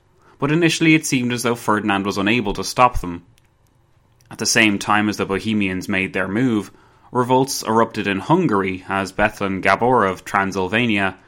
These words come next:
led an army to the outskirts of Vienna, while Bohemia welcomed Frederick the Fifth with open arms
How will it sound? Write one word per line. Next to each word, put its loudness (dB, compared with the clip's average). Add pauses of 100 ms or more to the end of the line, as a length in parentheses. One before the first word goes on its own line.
(220)
led 4
an 4
army 4
to -8
the 2
outskirts -2
of -6
Vienna, 0 (360)
while 2
Bohemia 2
welcomed -2
Frederick 0
the -8
Fifth -4
with -4
open -4
arms 2